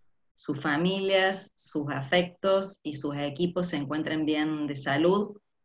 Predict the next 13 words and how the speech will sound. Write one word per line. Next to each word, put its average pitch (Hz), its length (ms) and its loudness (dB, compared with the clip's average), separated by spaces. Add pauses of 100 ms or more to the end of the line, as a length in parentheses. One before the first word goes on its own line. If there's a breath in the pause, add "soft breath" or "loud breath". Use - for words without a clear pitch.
(160)
y 156 100 2
sobre 156 260 4
todo 170 180 6
atravesando 175 960 2
de 151 220 2
la 139 100 -2
mejor 143 400 0
manera 156 480 0
posible 170 760 2
este 135 300 -6
momento 151 640 0
tan 156 300 -2
particular 151 1200 -2